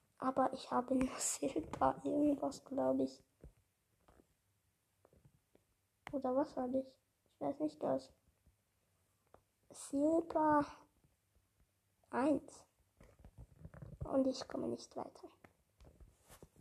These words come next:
Also, also, ich bin Vierter, glaub ich.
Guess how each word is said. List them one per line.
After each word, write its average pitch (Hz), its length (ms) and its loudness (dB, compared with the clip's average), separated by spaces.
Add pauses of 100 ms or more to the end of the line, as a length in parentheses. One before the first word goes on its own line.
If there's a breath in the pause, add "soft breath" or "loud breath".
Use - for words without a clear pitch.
(640)
Also, 302 600 4 (180)
also, 285 580 2 (280)
ich - 160 -6
bin 277 160 2
Vierter, - 400 -6 (600)
glaub 330 280 -10
ich. 302 120 -4